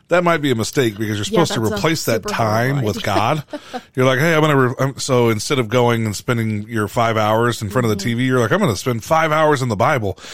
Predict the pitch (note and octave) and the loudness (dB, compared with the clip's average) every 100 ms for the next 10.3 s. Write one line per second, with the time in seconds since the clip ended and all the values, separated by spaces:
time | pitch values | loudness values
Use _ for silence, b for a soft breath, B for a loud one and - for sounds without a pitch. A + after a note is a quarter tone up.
0 | B B F3 G#3+ G3 F#3 - C3+ C#3 C3+ | B B 0 2 2 -2 -2 -2 0 0
1 | C3+ A2+ B2 C#3+ - G#2 A#2 G2 - G#2 | 0 2 2 0 -2 -6 -4 -4 0 0
2 | G2+ G#2 G#2 A2+ B2 A2+ G#2+ A#2+ A#2 G#2 | 0 -2 -4 -2 0 2 2 2 2 2
3 | A2+ C3+ G#2 G2 G2 F#2 - - - C#3 | 2 4 2 0 -4 -8 -10 -8 -4 -4
4 | A2 A2 A2+ G2+ G2 - A#2 A#2 A2+ G#2+ | -2 0 0 -2 -4 -2 0 0 0 0
5 | G#2+ A#2 G#2+ F#2+ - G2+ - A#2+ A2+ A2 | 0 0 -2 -4 -8 -14 -6 -2 0 0
6 | A#2 A2+ F2+ F#2+ B2+ A#2 A2+ G#2+ G#2+ A2 | -2 -4 -10 -6 -2 -2 0 0 0 -4
7 | B B B B B B C#3+ G3+ A#3 G3+ | B B B B B B -2 0 2 2
8 | D#3+ C3 G#2+ B2 D#3 F#2+ F2 F#2+ B2 C3+ | 2 2 -2 -4 -2 -4 -4 -2 0 2
9 | C3 A#2 C3+ D#3 C3+ C3+ A#2+ A#2 G#2+ A2 | 2 0 -2 -2 -2 -2 -2 -2 0 -2
10 | A2+ A#2+ C#3 | 0 0 -2